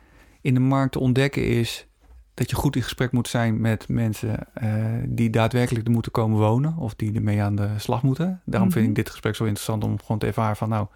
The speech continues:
Speaker 1: wat is voor huisvesting daarbij nodig? Dat je het omdraait, hè? Wa-, er gebeurt nog veel te vaak dat er een gebouw neergezet wordt en dat, eh,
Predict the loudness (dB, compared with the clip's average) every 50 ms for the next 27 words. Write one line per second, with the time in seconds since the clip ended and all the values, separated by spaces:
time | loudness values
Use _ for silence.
0 | -20 -20 -20 -20 -20 -20 -20 -20 -20 -20 -20 _ _ _ _ -6 -4 -2 -2 -4
1 | -2 -2 -2 2 2 2 2 2 -2 -4 -2 -2 -2 0 0 2 2 2 2 2
2 | 0 0 0 -2 -4 -4 -6 -2 0 0 2 2 2 2 2 0 0 -2 -2 -2
3 | -2 -2 -2 -4 -6 -6 -8 -8 -10 _ _ _ _ -20 -20 -20 -20 -20 -20 -20
4 | -20 -20 _ -6 -4 -4 -4 -4 -4 -2 0 2 4 4 2 4 4 2 2 2
5 | 0 0 2 2 4 2 2 0 2 0 2 4 4 4 4 6 4 4 4 4
6 | 2 2 2 2 0 2 0 0 0 0 0 -2 0 0 0 0 -2 -2 -4 -2
7 | -2 -2